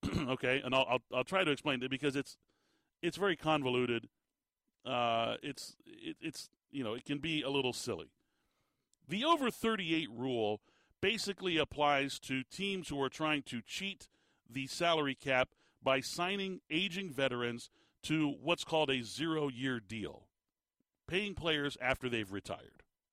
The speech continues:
okay? This would allow, essentially, if a player is retired and they're still, and, and a team is still paying him, there are huge, huge benefits, uh, and, and essentially refunds on the,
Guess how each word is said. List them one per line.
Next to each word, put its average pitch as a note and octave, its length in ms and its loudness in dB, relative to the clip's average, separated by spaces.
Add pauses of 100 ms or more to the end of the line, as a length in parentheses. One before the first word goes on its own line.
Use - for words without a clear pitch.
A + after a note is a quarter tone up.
(100)
okay? G#2+ 300 -4 (920)
This C3+ 380 0 (100)
would E3 140 2
allow, D3 560 4 (840)
essentially, D3+ 640 0
if D3+ 120 -4
a C#3 80 0
player G3 360 0
is C3+ 100 -2
retired B2+ 640 -2 (340)
and C#3 220 0
they're C#3 100 4
still, E3+ 360 0
and, C3 160 -2
and C3 160 -2
a C3+ 80 -2
team E3+ 260 -2
is C3 80 -2
still C#3 200 0
paying D3+ 340 0
him, G#2 180 -4 (340)
there C#3 220 4
are B2+ 220 6 (120)
huge, F#3 520 -2 (180)
huge E3 380 -2
benefits, C3 600 0 (280)
uh, A#2 600 2
and, B2+ 220 -4
and C3 300 -2
essentially B2 400 -2
refunds C3 600 -2
on C3 200 2
the, A#2 80 -4